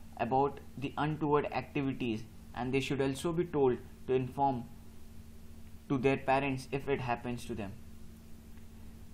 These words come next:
It is important to change the mindsets of youth which involves in activities which are criminal. Moreover,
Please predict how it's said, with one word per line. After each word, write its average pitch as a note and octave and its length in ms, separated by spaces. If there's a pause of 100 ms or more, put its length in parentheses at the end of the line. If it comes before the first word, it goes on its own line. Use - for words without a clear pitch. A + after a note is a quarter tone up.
(100)
It C3+ 120
is D3 120
important D#3+ 680 (220)
to C3+ 60
change D3 380
the D3 100
mindsets C3+ 600
of C3+ 180
youth B2+ 360 (240)
which A#2 200
involves C3+ 600 (200)
in B2 140
activities C#3 640
which B2+ 220
are C3+ 220
criminal. A#2+ 400 (760)
Moreover, D#3 600